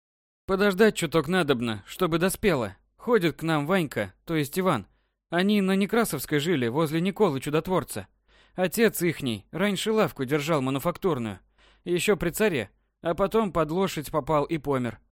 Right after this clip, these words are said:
А мать учителькой была, сейчас в педтехникуме работает. Так они тот дом продали и в комнаты на Успенскую улицу переехали. Теперь она Калинина. А Надька, она со мной в одну школу ходила.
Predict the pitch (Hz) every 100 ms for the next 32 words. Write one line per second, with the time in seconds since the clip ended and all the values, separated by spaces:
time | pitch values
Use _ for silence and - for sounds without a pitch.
0 | _ _ - 156 202 208 220 - 170 143
1 | 131 139 139 147 117 95 _ _ - 208
2 | 208 185 - - 196 - 214 151 127 135
3 | 143 170 170 - 107 - _ _ _ -
4 | 185 202 202 196 180 160 156 175 139 202
5 | 160 135 135 143 - 175 151 131 127 120
6 | 135 135 - 175 - 156 180 156 127 120
7 | 139 143 151 123 123 104 - _ _ _
8 | _ - 165 165 208 175 175 165 196 190
9 | 135 110 98 - _ _ - 160 226 214
10 | - 120 104 - 185 196 - 214 214 147
11 | 147 180 - 202 143 139 139 151 113